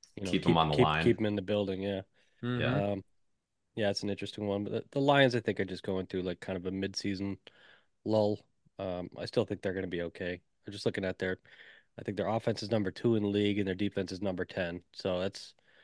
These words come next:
Speaker 1: that's
Speaker 3: Pretty good.
Speaker 1: really good. That's really
Speaker 3: Yeah.
Speaker 1: good. Um, still eight and three. You know, they'll probably have a couple more division games,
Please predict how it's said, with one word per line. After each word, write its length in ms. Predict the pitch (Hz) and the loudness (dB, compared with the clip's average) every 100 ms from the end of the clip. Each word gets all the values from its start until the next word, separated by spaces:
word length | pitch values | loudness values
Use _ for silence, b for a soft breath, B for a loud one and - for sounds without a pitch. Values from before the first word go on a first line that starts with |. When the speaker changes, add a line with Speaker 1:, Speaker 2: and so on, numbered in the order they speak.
| _ _ | _ _
Speaker 1:
that's 100 | 107 | 2
Speaker 3:
Pretty 120 | 135 | 6
good. 80 | 113 | 6
Speaker 1:
really 120 | 110 85 | 6 4
good. 260 | 98 92 | 0 2
That's 220 | 104 101 | 0 0
really 240 | 113 101 90 | 0 0 2
Speaker 3:
Yeah. 60 | 104 | 2
Speaker 1:
good. 180 | 95 - _ - | 2 -2 _ -10
Um, 360 | 101 90 90 - _ - | -6 -4 -6 -10 _ -10
still 260 | - 92 | -2 0
eight 140 | 113 - | 0 -2
and 100 | 104 | -4
three. 340 | 98 101 95 - _ _ _ _ _ | -2 -2 -2 -8 _ _ _ _ _
You 100 | 110 | -4
know, 180 | 98 95 | -2 0
they'll 140 | 98 | -2
probably 300 | 92 113 98 | 0 0 0
have 100 | 101 | -2
a 40 | 95 | -2
couple 260 | 104 101 | -4 -4
more 140 | 101 98 | -4 -2
division 360 | 92 98 104 | -2 -4 -2
games, 280 | 101 101 95 | 0 -2 -2